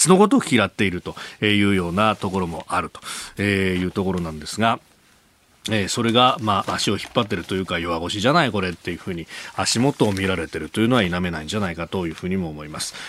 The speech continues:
えー、エネルギー政策については、産経も、米欧ロエネルギー排除ということを書いておりますが、まあ、このエネルギーのね、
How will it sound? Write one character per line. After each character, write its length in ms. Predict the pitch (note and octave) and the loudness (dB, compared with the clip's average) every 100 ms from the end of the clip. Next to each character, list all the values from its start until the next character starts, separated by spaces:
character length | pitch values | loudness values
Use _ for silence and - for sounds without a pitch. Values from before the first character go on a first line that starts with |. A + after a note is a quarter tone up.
| - - | -14 2
え 60 | B2+ | 4
ー、 180 | B2+ | 6
エ 40 | B2 | 6
ネ 100 | C#3 | 4
ル 80 | C3+ | 4
ギ 120 | C3+ | 4
ー 20 | |
政 180 | - C#3 | 4 4
策 180 | A#2+ A2+ | 4 2
に 80 | |
つ 140 | A2+ C3+ | 0 0
い 60 | |
て 80 | B2 | 4
は、 80 | D3 | 4
産 240 | - B2 | 4 0
経 260 | A2 B2+ A2+ | 2 4 4
も、 400 | A2+ B2+ C3 C3 | 6 6 4 2
米 260 | A2+ C#3+ A#2 | 4 6 6
欧 280 | C3+ A#2+ | 4 6
ロ 200 | G#2 C3 D3 | 6 4 4
エ 80 | A2 | 4
ネ 100 | A#2+ | 4
ル 80 | |
ギ 140 | G#2 G2 | 4 0
ー 20 | |
排 220 | - C#3+ | 2 2
除 220 | G#2 F2+ - - - - - | 2 -2 -6 -18 -16 -16 -6
と 40 | - | 0
い 240 | G#2+ G2 | 4 4
う 120 | F#2+ | 2
こ 160 | F2 F2+ | 0 -4
と 140 | - | -2
を 340 | F2+ - A#2+ A2 | -4 0 0 0
書 100 | A2 | -2
い 80 | G2 | -2
て 240 | - G#2 - | 0 -2 -2
お 80 | G2+ | -4
り 80 | |
ま 120 | G2+ F#2+ | -4 -4
す 120 | G2+ | -2
が、 300 | G#2+ A2+ - | 0 0 0
ま 140 | A#2+ | -2
あ、 40 | A2 | -2
こ 120 | - | 0
の 160 | A2+ A2+ | 2 2
エ 40 | |
ネ 140 | A#2 | 2
ル 100 | A#2+ | 0
ギ 280 | A2+ G#2+ F#2+ | 0 0 -2
ー 180 | - - | -4 -4
の 100 | G#2+ | 0
ね、 100 | B2+ | 0